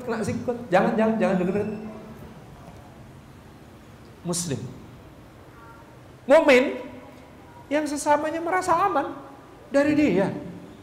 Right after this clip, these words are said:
Itu kan? Gimana tidak merasa aman? Gimana tidak selamat? Gitu ya. Kalau dia adalah orang yang membawa rahmat ya Allah Subhanahu wa taala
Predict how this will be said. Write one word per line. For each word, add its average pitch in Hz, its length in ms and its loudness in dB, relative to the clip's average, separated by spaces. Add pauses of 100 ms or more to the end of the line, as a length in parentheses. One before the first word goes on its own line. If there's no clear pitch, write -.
(720)
Itu 262 160 6
kan? 220 320 4 (2000)
Gimana 143 320 -6
tidak 156 240 -8
merasa 175 480 -6
aman? 196 320 -10 (640)
Gimana 190 320 4
tidak 180 240 2
selamat? 220 560 -4 (160)
Gitu 190 160 4
ya. 220 160 6 (1400)
Kalau 143 160 -2
dia 165 240 0
adalah 156 320 0
orang 233 380 4 (1500)
yang 139 240 -4
membawa 147 480 -4
rahmat 156 480 -8
ya 160 240 -6
Allah 151 160 -6
Subhanahu 123 480 -12
wa 113 80 -14
taala 110 300 -14